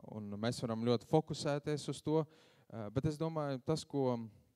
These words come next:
uz ko mums vairāk, visvairāk vajadzētu fokusēties, ir, kas mums ir patiesībā jādara šinī laikā, kamēr mēs viņu gaidām.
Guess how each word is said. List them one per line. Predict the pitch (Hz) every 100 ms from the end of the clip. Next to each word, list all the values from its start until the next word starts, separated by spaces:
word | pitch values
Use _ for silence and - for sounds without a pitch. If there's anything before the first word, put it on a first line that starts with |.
| _ -
uz | 127 120
ko | 147
mums | 127 127 127 139
vairāk, | 151 165 117 - 113
visvairāk | 127 - 156 151 120
vajadzētu | 135 123 110
fokusēties, | 165 175 143 - 127 123 117 127
ir, | 113 - _ _ _ _
kas | 143 175 - 139
mums | 135 135 - 123
ir | 107
patiesībā | 139 139 117 - 123 113 110 101
jādara | 101 143 180 120 98 101 98 98 _ _ _ -
šinī | - 127 120 110
laikā, | 113 151 208 - 117 107 107 - _ _ _ _ _ _ _ -
kamēr | 127 127 123
mēs | 139 151 143
viņu | 127 123
gaidām. | 143 165 127 98